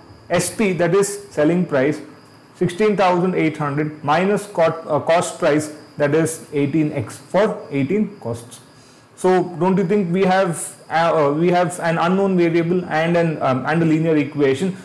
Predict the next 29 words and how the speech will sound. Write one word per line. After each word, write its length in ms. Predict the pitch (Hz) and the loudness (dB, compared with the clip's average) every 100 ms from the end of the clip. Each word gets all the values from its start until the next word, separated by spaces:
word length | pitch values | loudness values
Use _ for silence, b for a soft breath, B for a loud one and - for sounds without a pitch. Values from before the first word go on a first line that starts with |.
| B - | B -10
So 160 | - 170 | 0 2
it 120 | 165 | 2
should 120 | 165 | 0
be 60 | 165 | 0
very 200 | 160 175 | 2 2
simple 320 | 175 165 165 | 0 0 0
for 120 | - | 0
us 260 | 151 156 156 | 2 2 0
to 80 | 165 | 0
determine 320 | 135 147 151 | 2 0 0
the 100 | 151 | 2
value 300 | 135 131 165 | 2 2 2
of 160 | 208 - - | 0 -4 -12
X. 320 | 131 117 - B B - | -6 -6 -6 B B -4
So 100 | 156 | 0
what 260 | 180 180 | 2 2
will 140 | 196 190 | 2 4
I 100 | 185 | 4
do? 240 | 180 190 | 2 2
I 140 | 143 | 2
will 160 | 156 170 | 2 2
take 320 | 170 185 190 | 2 0 0
eighteen 340 | 160 160 185 180 | -2 0 0 0
X 220 | 175 - | -2 -2
to 60 | |
the 100 | 175 | 0
left 240 | 156 147 151 | 2 0 0
hand 200 | 170 156 | -2 0
side. 280 | 151 156 | 0 0